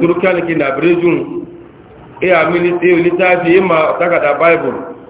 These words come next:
E ya, mi nkwo mbungu kwere ha. E nga ujuju ji me kwanka. Kamu ne cha aljenu, kwa ona kuma hila ma aljenu le iko ha. E otaka da Bible. E, ọ̀tákàdá, ọ̀tákàdá Luke, ọ̀tákàdá Matthew,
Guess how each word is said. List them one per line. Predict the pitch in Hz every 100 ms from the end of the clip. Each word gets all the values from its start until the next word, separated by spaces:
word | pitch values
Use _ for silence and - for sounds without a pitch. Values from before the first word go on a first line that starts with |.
| -
E | 147 160
ya, | 160 135
mi | 147
nkwo | 170 165 185 170
mbungu | 160 127 120
kwere | - 139 127
ha. | - - - - - - - -
E | 143 143 147
nga | 143 151
ujuju | 156 160 175 143 143
ji | 143
me | 143 175
kwanka. | 165 160 160 160 143 - - - - -
Kamu | 127 147
ne | 135 -
cha | 131
aljenu, | 127 131 143 143
kwa | 143
ona | 175 160
kuma | 127 127 127 156
hila | 175 143
ma | 127 135
aljenu | 127 117 127
le | 120
iko | 120 113 110
ha. | 110 110 -
E | 127 131
otaka | 131 143
da | 120 123
Bible. | 127 127 127 - - - - - - - - - - - - - - - - -
E, | -
ọ̀tákàdá, | 143 139 - 156 143 139 - 135
ọ̀tákàdá | 143 160 165 139 139
Luke, | 139 156 151 139
ọ̀tákàdá | - - 147 135
Matthew, | 135 147 147 139 131